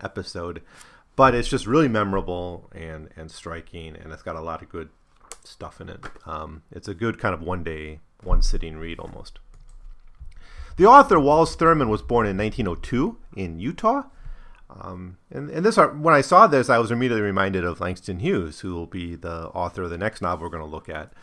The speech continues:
uh, you know, as a, being a Westerner. Um, but born in Utah,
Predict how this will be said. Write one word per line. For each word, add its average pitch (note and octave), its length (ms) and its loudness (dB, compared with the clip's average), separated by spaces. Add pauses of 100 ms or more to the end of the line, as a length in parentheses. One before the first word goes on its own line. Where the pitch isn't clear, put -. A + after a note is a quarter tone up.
(300)
uh, F2+ 60 -14
you E2+ 60 -12
know, E2+ 200 -8
as F#2+ 180 -8
a, F#2+ 60 -8
being G#2 160 -6
a G#2+ 60 -4
Westerner. F2 560 -4 (840)
Um, E2 340 -14
but G2+ 140 -8
born G3+ 220 4
in E3 100 2
Utah, A#2+ 480 2